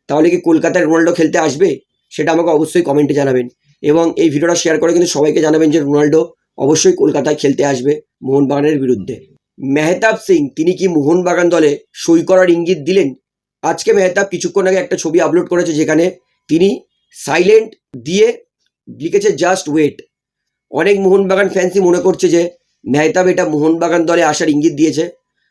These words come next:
তবে বলে রাখি, মেহতাব আর মোহনবাগান আর মুম্বাই ব্যাপারটা ফিফটি ফিফটি দাঁড়িয়ে আছে।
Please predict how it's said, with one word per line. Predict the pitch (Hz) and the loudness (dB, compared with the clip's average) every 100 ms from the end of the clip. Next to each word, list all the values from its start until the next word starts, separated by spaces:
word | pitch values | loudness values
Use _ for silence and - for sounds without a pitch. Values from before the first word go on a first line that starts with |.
| - | -4
তবে | 180 | 0
বলে | 170 185 | 2 2
রাখি, | 196 202 | 0 0
মেহতাব | 170 160 156 185 185 - _ - | -2 -2 0 -2 -2 -6 _ -6
আর | 147 | -2
মোহনবাগান | 151 156 185 185 185 | 0 2 2 2 2
আর | 185 | 0
মুম্বাই | 170 165 165 165 190 _ _ _ _ | 0 0 0 -2 -2 _ _ _ _
ব্যাপারটা | 131 156 185 190 | -6 -2 -2 -2
ফিফটি | - 175 - 196 | -2 -2 -2 -4
ফিফটি | 190 202 | 0 0
দাঁড়িয়ে | 156 139 127 | 0 0 -2
আছে। | 123 | -4